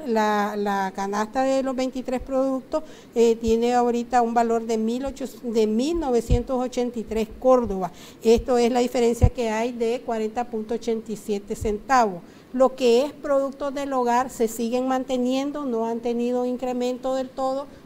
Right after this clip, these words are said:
Lo que es el jabón, el ace, eh, todo eso s-, mantienen sus precios tanto en el oriental como en lo-, en los supermercados y en las pulperías, ¿verdad?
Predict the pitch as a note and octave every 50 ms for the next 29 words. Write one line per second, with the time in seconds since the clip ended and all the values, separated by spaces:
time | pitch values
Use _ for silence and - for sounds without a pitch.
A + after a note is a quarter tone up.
0 | - - G3+ G3+ - A#3 A3+ A3 A3+ A#3 A3+ A3+ B3 A#3+ B3 B3+ B3+ B3 B3 A#3
1 | A3+ A3+ A#3 A3+ A#3+ A#3+ - - B3 B3+ B3+ - - - - - - C4 A3+ A3
2 | G#3+ G3+ G3+ G3 G3+ - B3 B3 B3+ B3+ B3+ B3+ B3+ B3 B3 D4 C#4 C#4 - B3+
3 | A3+ A3+ A3+ A3 A3+ A3+ A3+ A#3 A#3 B3 B3+ C4 B3 - B3 - - - A#3+ B3
4 | B3 A#3+ - B3+ - - B3 A#3 A#3+ A#3 B3+ B3 B3 A#3 A#3 A3+ G#3+ A3 G#3 G#3
5 | G#3 C4+ C4 C4+ C#4+ C4 C4 B3 A#3 A#3 A#3 A3+ A3+ A3+ A3 G#3+ G#3+ - - -
6 | - - - A#3 A3+ A3+ G#3+ G#3 - B3+ B3+ - C4 B3 B3 A#3 A3 G#3 G#3 -
7 | C4 C4+ C#4 C#4+ D4 C4+ C4 A#3+ A#3 A#3 A#3 B3 A#3 A#3 - B3+ A#3+ - A#3 G#3+
8 | G#3 G3+ G#3+ G#3+ G3+ F#3+ F#3 F#3+ F#3+ G3+ A#3 C4